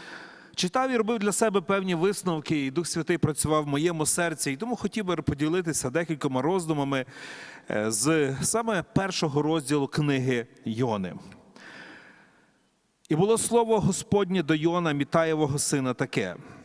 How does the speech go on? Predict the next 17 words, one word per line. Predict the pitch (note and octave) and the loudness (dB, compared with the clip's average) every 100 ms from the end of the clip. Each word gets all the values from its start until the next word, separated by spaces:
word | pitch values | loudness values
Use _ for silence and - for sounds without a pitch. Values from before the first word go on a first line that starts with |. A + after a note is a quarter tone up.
| - - _ _ | -20 -20 _ _
«Устань, | C3+ - - F3+ F#3 F#3 E3+ - | -6 -2 0 0 0 -4 -8 -8
іди | G#2+ C3 G3+ | -4 2 2
до | G#3+ | 2
Ніневії, | G3+ F3+ E3+ E3 D#3 D3+ - | 0 0 0 0 0 -2 -4
великого | G2 D3+ A3+ G#3 F#3 | -2 0 0 2 0
міста, | F#3 G3+ - D#3+ | 2 0 0 0
і | |
проповідуй | C#3+ D#3 D#3+ E3 G3+ D#3+ | 2 0 0 -2 0 0
проти | C#3+ C#3+ C#3 | 0 -2 -2
нього, | C#3+ D#3+ E3 G3 - - - - | -2 -2 -4 -6 -12 -18 -16 0
бо | E3 | 2
їхнє | B3+ - A#3 | 2 0 0
зло | F#3 G#3+ A#3 | 2 0 0
прийшло | F3 D#3 - F#3 | -2 -2 0 0
перед | F3+ D#3+ | 0 0
лице | E3 D#3+ - D3+ | -2 0 0 0
моє». | C#3 D#3 B2 | -2 -2 -4